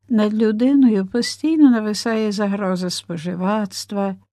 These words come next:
погоні за привабливим зовнішнім багатством, загроза втратити духовні цінності, зійшовши на манівці практичного зісвідчення.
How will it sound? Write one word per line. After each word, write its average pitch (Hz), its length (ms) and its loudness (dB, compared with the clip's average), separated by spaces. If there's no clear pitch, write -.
погоні 233 480 2
за 196 160 -4
привабливим 196 920 -2
зовнішнім 196 800 0
багатством, 190 1000 -4
загроза 196 580 -4
втратити 185 640 -6
духовні 202 640 -2
цінності, 190 1120 0
зійшовши 185 760 -2
на 180 140 0
манівці 180 680 -2
практичного 214 920 -4
зісвідчення. 165 1300 -4